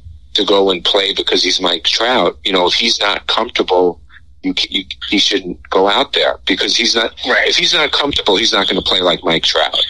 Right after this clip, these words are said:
Speaker 1: So he's gotta be a hundred percent comfortable with the situation and go out there. And I said it last week, you know, if a lot of big names end up not playing or, or God forbid, getting sick,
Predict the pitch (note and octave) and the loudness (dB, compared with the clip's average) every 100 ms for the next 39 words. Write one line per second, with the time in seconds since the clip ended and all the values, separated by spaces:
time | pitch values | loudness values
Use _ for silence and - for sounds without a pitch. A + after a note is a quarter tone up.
0 | - - - - - F#2+ F2+ F2+ B2 - | -6 -12 -10 -2 0 2 2 2 0 2
1 | A2+ G#2+ G2 G2 G#2+ A2+ - - G#2 - | 2 2 2 0 2 0 0 2 2 0
2 | G2 G#2 F#2+ F2+ - - G2+ - F#2 F#2 | -2 0 2 2 2 2 2 2 2 2
3 | F2+ F2+ E2+ F2 F2+ F2 F2+ - D#2 D2+ | 2 0 0 2 2 2 0 0 -2 -2
4 | - - - - - A#2 B2+ D#3 D#3 E2 | -4 -10 -6 -6 0 2 2 2 0 2
5 | D#2+ G#2+ - C#3 G#2+ A2 G#2 G#2 G#2 - | 2 0 2 0 2 2 4 4 0 -4
6 | - - - - - - - G#2+ A2 A#2 | -18 -18 -20 -12 -6 -2 0 2 4 4
7 | B2 - - B2 A#2+ A#2+ A2+ G#2 - G#2 | 2 0 2 2 4 2 2 0 0 0
8 | G#2+ G#2 G#2 G2 F#2+ G2 - - G#2 G#2+ | 2 0 0 0 0 -2 0 2 2 2
9 | G#2+ G#2+ G#2+ G2 E2+ F2 E2+ F#2 F#2 - | 0 0 0 0 0 2 0 2 2 2
10 | F2+ G#2 G2 - G2 F#2+ G2 - A#2 G#2 | 0 0 0 0 0 0 0 0 2 0